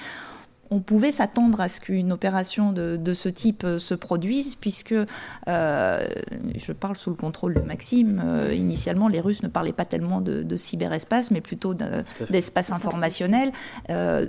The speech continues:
Speaker 1: de la même façon que les Chinois, ce qui était à protéger, ce qui était au cœur de la stratégie, c'est le contrôle de l'information. Euh, parce que c'est par la perte de contrôle de l'information que le régime pouvait être menacé.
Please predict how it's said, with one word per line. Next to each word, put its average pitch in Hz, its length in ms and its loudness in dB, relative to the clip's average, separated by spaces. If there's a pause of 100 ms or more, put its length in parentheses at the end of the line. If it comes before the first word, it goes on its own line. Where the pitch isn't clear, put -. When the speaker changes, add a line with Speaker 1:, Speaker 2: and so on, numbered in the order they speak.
(120)
Speaker 1:
de 220 220 4
la 214 100 4
même 214 160 6
façon 214 260 0
que 202 100 -2
les 180 160 -2
Chinois, 247 420 2
ce - 120 -6
qui - 120 -2
était 196 340 0
à - 80 -6
protéger, 226 680 2
ce - 80 -6
qui 190 80 -4
était 180 120 -4
au 170 140 2
cœur 226 440 2
de 180 120 -2
la 165 120 0
stratégie, 190 680 -2
c'est - 260 0
le 196 80 4
contrôle 208 380 2
de 196 60 2
l'information. 160 600 -4 (460)
Euh, 156 160 -2 (100)
parce - 140 -6
que 180 80 -2
c'est - 180 2
par 240 480 4
la 175 140 2
perte - 260 0
de 208 60 6
contrôle 202 380 0
de 185 60 0
l'information 175 680 0
que 175 400 0
le 170 320 0
régime 180 420 4
pouvait 180 300 0
être 170 240 -4
menacé. 165 440 -2